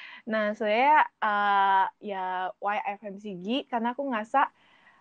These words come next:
di, kalau F M C G kan kita banyak produk-produk ya, dan produk-produk itu kan sebenarnya kayak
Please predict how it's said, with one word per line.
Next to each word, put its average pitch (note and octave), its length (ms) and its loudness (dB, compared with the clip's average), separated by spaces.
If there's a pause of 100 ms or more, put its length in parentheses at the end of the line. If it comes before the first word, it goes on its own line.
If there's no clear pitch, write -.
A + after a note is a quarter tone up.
(680)
di, A3+ 400 4 (560)
kalau A#3 320 4
F B3 160 2
M B3 80 4
C B3+ 80 2
G D4 160 0
kan G4+ 80 -4
kita G4 240 2
banyak A3+ 400 4
produk-produk G#3 640 0
ya, F#3+ 240 -2
dan G3 240 -2
produk-produk G#3 560 0
itu A#3 160 -2
kan E4+ 80 2
sebenarnya D4 400 8
kayak A3 240 4